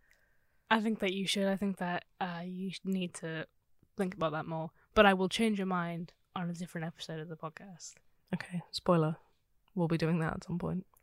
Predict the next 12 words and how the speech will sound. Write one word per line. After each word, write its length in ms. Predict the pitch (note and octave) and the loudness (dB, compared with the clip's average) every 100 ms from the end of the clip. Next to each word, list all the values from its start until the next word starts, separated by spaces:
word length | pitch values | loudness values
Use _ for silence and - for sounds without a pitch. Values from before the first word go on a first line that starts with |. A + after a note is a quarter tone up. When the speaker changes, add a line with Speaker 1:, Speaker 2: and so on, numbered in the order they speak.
| - | -2
Speaker 1:
I 100 | G#3 | 0
will 240 | G3+ F#3+ | 2 2
revisit 440 | F3+ F3 E3+ - - | 0 -2 -4 -6 -8
this. 360 | F3 - - - - | -4 -2 -2 -4 4
But 120 | G3+ | 4
aliens, 340 | G#3 A3+ A3+ | 6 4 4
are, 80 | A3+ - | 2 2
it's 200 | - - | 0 2
such 240 | - B3+ | 4 4
a 80 | G#3+ | 4
big 420 | F3+ - F3 E3+ | 2 2 0 -2
topic 560 | - F3 - F3 E3+ - | -2 0 2 0 -2 -8